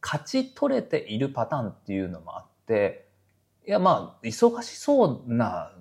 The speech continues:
職種ですよね、みたいな。まあ、例えば官僚とかそうですよね。忙しそうな職種なんだけど、一切残業してないですね、みたいな方もいるんですよね。で、そういう方っていうのはどういう方っていう、どういう感じで働いているかっていうと、まあ、当然効率的で仕事ができる。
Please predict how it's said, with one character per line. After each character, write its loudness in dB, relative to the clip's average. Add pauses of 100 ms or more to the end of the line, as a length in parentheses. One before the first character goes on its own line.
(160)
職 -2
種 0
で 8
す 0
よ -2
ね、 -10
み -12
た -20
い -20 (100)
な。 0
ま 0
あ、 0
例 8
え 8
ば 4
官 0
僚 4
と -4
か -10
そ -10
う -18
で -20
す -16
よ -8
ね。 -8 (380)
忙 2
し -4
そ 0
う 2
な 0
職 -4
種 -4
な 0
ん -2
だ -2
け -2
ど、 -6
一 -10
切 -2
残 0
業 2
し -6
て -4
な -2
い -10
で -20
す -10
ね、 -2
み 0
た 6
い 2
な -2
方 4
も 0
い -12
る 2
ん -2
で -8
す -20
よ -20
ね。 -18 (140)
で、 -2
そ 0
う 4
い 4
う -2
方 0
っ -6
て -2
い 0
う 0
の 2
は 4
ど 2
う 4
い 4
う -8
方 0
っ -14
て -20
い -18
う、 -20 (480)
ど 6
う 6
い 4
う 2
感 0
じ -2
で 4
働 0
い -6
て -4
い -2
る -6
か -10
っ -16 (120)
て -20
い -20
う -20
と、 2 (220)
ま 0
あ、 -8
当 6
然 0
効 8
率 -6
的 -2
で 2
仕 0
事 6
が 10
で 4
き -2
る。 -8